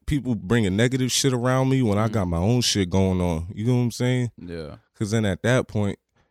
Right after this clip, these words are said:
Speaker 1: you could agree with somebody about their problems. That's your ego hiding your own problems.
Speaker 2: Mm.
Speaker 1: You know what I'm saying?
Speaker 2: Yeah.
Speaker 1: I could be like, "All right, fuck they problems, fuck what they got going on, 'cause they putting more shit on me." You gotta help
Speaker 2: Yeah.
Speaker 1: yourself.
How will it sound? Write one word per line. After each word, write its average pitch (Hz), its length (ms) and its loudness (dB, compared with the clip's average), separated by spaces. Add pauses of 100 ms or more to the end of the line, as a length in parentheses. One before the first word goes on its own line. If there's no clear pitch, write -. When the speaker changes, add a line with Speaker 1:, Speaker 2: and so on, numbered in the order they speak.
Speaker 1:
you 131 120 -2
could 90 160 -2
agree 92 300 2
with 113 140 2
somebody 110 420 0
about 87 320 0
their 107 200 2
problems. 78 680 -6 (1160)
That's 95 220 -2
your 104 180 -2
ego 85 400 -2
hiding 92 280 0
your 85 140 0
own 92 220 0
problems. 78 520 -8
Speaker 2:
Mm. 110 440 -10 (240)
Speaker 1:
You 104 120 -2
know 110 100 4
what 110 60 2
I'm 98 100 -4
saying? 104 420 -4
Speaker 2:
Yeah. 85 300 -12 (600)
Speaker 1:
I 107 120 -2
could 98 160 -6
be 107 80 -2
like, 85 320 -2
"All 90 80 -2
right, 76 160 -4
fuck - 340 -2
they 131 160 0
problems, 92 480 0
fuck - 240 0
what 95 160 -6
they 120 160 0
got 90 220 -2
going 92 260 -2
on, 87 140 -4
'cause 80 180 -8
they 110 200 0 (180)
putting 101 220 0
more 104 220 2
shit 110 200 -4
on 98 200 0
me." 107 220 0 (100)
You 117 120 -4
gotta 92 200 0
help 101 220 0
Speaker 2:
Yeah. 71 60 -8
Speaker 1:
yourself. 82 420 0